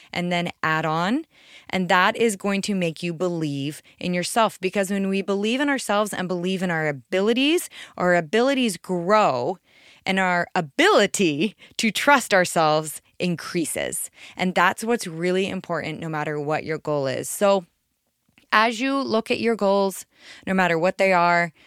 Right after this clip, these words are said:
there are a plethora of goals, obviously common ones in fitness, um, I've talked about before, but there's plenty of non-scale victor-,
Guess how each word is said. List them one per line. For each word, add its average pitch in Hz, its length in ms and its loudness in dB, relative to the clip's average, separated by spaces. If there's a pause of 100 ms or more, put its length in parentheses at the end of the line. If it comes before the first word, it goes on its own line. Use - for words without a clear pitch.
(180)
there 202 220 4
are 185 300 4
a 185 140 0
plethora 185 560 -2
of 175 120 -6
goals, 165 420 -2 (100)
obviously 175 500 0
common 170 380 -4
ones 165 280 -4
in 160 80 -6
fitness, 156 520 -6 (720)
um, 156 440 -2 (100)
I've 175 100 -2
talked 165 220 -4
about 165 240 0
before, 165 640 0
but 170 140 -4
there's 170 160 -2
plenty 175 260 -4
of 156 80 -2
non-scale 170 880 0
victor-, - 360 -6